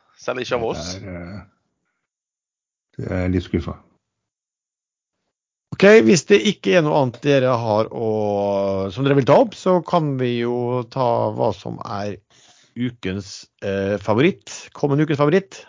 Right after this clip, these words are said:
Speaker 3: Eh, Sven, hva med deg?
Speaker 1: Ehm, jeg har to, men jeg skal fatte meg i korthet, for det er veldig enkle case. Null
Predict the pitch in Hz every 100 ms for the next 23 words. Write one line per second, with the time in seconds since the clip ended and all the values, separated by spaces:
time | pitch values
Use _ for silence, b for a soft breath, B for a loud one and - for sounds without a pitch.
0 | 151 135 135 123 165 175 160 170 175 196
1 | _ _ _ _ _ _ _ _ _ _
2 | _ - 135 139 143 135 131 127 - 127
3 | 135 139 131 - - 120 113 113 - 294
4 | - - 135 127 120 123 113 98 113 117
5 | 113 101 107 - 135 - - 185 - -
6 | - 110 110 - 107 104 87 - 98 -
7 | 101 82 78 _ - - 95 95 98 127
8 | 190 - - B B B B 123 123 147
9 | 214